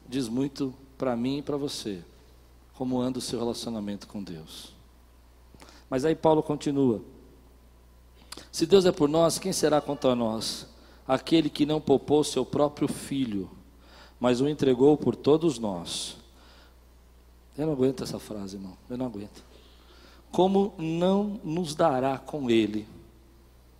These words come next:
e de graça todas as coisas. Você tá tão preocupado. Ele já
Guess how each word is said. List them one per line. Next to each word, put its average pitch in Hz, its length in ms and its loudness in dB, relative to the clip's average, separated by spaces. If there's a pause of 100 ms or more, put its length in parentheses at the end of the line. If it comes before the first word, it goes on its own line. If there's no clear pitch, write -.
(320)
e 151 120 2
de 147 160 0
graça 120 640 -4 (1040)
todas 127 520 2
as - 500 -6 (1600)
coisas. - 960 -8 (1040)
Você - 160 -10
tá 131 180 -8
tão 135 280 -10
preocupado. 123 840 -10 (1000)
Ele 139 260 -2
já 135 220 -4